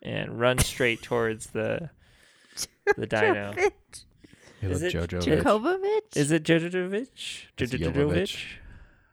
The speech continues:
Speaker 3: It's a,
Speaker 1: Jaco-
Speaker 3: it's a soft J.
Speaker 1: Jakovic?
Speaker 3: Yo, ya, Yevlovich.
Speaker 1: <laughs> Um, so that's what I'm doing.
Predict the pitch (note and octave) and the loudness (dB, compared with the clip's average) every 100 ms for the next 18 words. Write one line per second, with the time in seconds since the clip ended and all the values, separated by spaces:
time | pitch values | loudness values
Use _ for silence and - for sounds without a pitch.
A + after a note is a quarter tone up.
0 | - - G2 - F2 - B2 A#2+ F2 G2 | -20 -14 -14 -8 -8 -4 0 0 0 0
1 | E2 - F#2 E2+ F2 _ _ _ - - | -2 -2 -4 -2 -4 _ _ _ -20 -20
2 | - - - A2+ A2+ C#3+ D3 F3+ - - | -20 -20 -2 -2 0 -4 -2 -2 -2 -10
3 | - - - _ _ _ - C3 A#2+ A#2 | -10 -12 -20 _ _ _ -6 0 2 4
4 | A2+ A#2+ A#2+ A#2 G#2 A2+ A2 G#2 G#2 - | 6 6 6 4 4 6 6 6 2 0
5 | - - - _ _ - - - - C#4+ | -2 -2 -4 _ _ 6 8 6 2 2
6 | - _ _ _ _ - - - - _ | 0 _ _ _ _ -20 -20 -20 -20 _
7 | _ _ - A#2 A2+ C3 F2+ G1+ - - | _ _ -6 -2 0 0 -4 -6 -8 -14
8 | - - - - - - - _ _ _ | -14 -18 -20 -20 -12 -12 -12 _ _ _
9 | _ _ _ _ - - A1 - - - | _ _ _ _ -4 -2 -2 -4 -8 -16
10 | _ _ - - - C3 - - - - | _ _ -2 -2 -2 -4 -4 -4 -4 -6